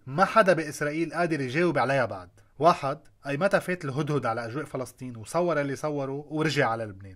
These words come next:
اثنين، كيف تم خرق الدفاعات الجوية الإسرائيلية بهيدا الشكل الفاضح من دون التصدي له؟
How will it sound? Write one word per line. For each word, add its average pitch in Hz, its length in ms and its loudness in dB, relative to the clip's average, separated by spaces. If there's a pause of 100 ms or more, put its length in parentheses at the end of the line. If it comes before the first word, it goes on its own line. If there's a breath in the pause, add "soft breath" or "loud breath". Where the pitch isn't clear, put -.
(220)
اثنين، 160 480 -4 (300)
كيف 196 220 -2
تم 214 240 6
خرق 196 260 4
الدفاعات 151 500 2
الجوية 147 420 0
الإسرائيلية 135 600 -6
بهيدا 139 340 2
الشكل 165 320 -2
الفاضح 139 640 -4
من 143 260 -2
دون 190 200 2
التصدي 135 600 -4
له؟ 117 180 -14